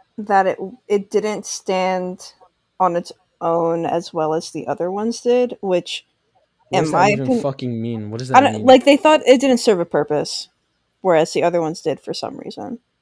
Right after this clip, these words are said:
Speaker 2: I don't know how you can say that when the Forest Temple is literally right
Speaker 1: That's
Speaker 2: there.
Speaker 1: literally my thought as well, so I don't
Speaker 2: When
Speaker 1: know.
Speaker 2: the purpose, when the narrative purpose of this dungeon is
Speaker 1: It's
Speaker 2: to
Speaker 1: so
Speaker 2: quite,
Speaker 1: much better.
Speaker 2: is to quite literally free, you,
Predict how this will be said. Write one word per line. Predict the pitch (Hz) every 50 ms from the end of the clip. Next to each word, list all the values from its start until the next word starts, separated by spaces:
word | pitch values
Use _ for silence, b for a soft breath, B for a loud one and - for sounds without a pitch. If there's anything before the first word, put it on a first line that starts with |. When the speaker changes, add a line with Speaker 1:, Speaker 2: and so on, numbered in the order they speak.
| _ _ _ _ _ -
Speaker 2:
I | - 139
don't | 143 147 143
know | 135 123 123
how | 123 135
you | 131 127
can | - 135 123
say | - - 123 120
that | 113 113 110 107 110 107 _ _ _ _ _ _ -
when | 127 120 117 113
the | 110
Forest | 107 - - 117 110 107 104 - -
Temple | 113 107 101 - - 107 104
is | 101 107 110
literally | 113 110 113 110 107 107 113 107 101
right | 98 101 95 190
Speaker 1:
That's | 202 202 202 104 -
Speaker 2:
there. | 226 214
Speaker 1:
literally | 202 190 185 180 170 170 165 160
my | 160 143 131
thought | - - 123 113 - -
as | 151 - -
well, | - - - -
so | - - 175
I | 120 143
don't | 160 147 147
Speaker 2:
When | 139 139
Speaker 1:
know. | 135 123
Speaker 2:
the | 127 123
purpose, | - - 143 139 131 135 139 135 123 - - _
when | - 143 135 135 123
the | 123 120
narrative | 123 127 139 160 151 147 143 131 139
purpose | - - 127 117 - 117 110 104 107 - - - - _ _ _ _ _ _ _ _ _ _ _ _ -
of | - 123 113 120
this | 120 113
dungeon | 113 120 117 113 110 110 110 117 110 104 104 - _ _
is | - -
Speaker 1:
It's | 196 190 -
Speaker 2:
to | -
Speaker 1:
so | 185 180
Speaker 2:
quite, | 175 - 240 -
Speaker 1:
much | - -
better. | 165 160 - - 170
Speaker 2:
is | 175 -
to | _ - 135
quite | - - - 123 123 123
literally | 120 120 127 123 127 123 117 117 113 113 - _
free, | _ _ _ - - - 139 139 143 143
you, | 151 147 147